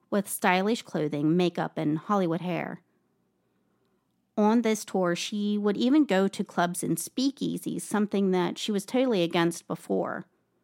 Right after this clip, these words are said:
Her approach began to change. It was no longer so inclusive. This did not sit well with Mildred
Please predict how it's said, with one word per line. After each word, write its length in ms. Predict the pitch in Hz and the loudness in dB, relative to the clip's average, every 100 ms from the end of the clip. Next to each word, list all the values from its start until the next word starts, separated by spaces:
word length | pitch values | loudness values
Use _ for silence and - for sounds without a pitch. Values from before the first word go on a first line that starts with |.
| _ _ _ _ _ | _ _ _ _ _
Her 140 | - 262 | -2 0
approach 500 | 262 302 311 - - | 0 0 0 0 -2
began 340 | 208 196 190 | 2 2 2
to 80 | 175 | 0
change. 420 | - 202 220 - | -4 -4 -2 -4
It 80 | 185 | -6
was 160 | 185 | -2
no 260 | 190 202 233 | 0 2 4
longer 320 | 226 190 165 | 4 2 0
so 320 | - - 185 175 | -4 -2 0 0
inclusive. 840 | 180 - 180 170 - - - - _ _ _ _ _ _ _ _ _ _ | -2 -2 -4 -4 -8 -8 -12 -20 _ _ _ _ _ _ _ _ _ _
This 260 | 233 240 - | -2 -2 -4
did 340 | 185 - 220 | -6 0 4
not 520 | 226 208 202 190 175 - | 6 6 6 4 2 -4
sit 260 | 196 - | -4 -2
well 300 | 180 175 160 | 2 2 2
with 180 | 160 - | 0 0
Mildred 480 | 180 170 170 170 | 2 2 0 -4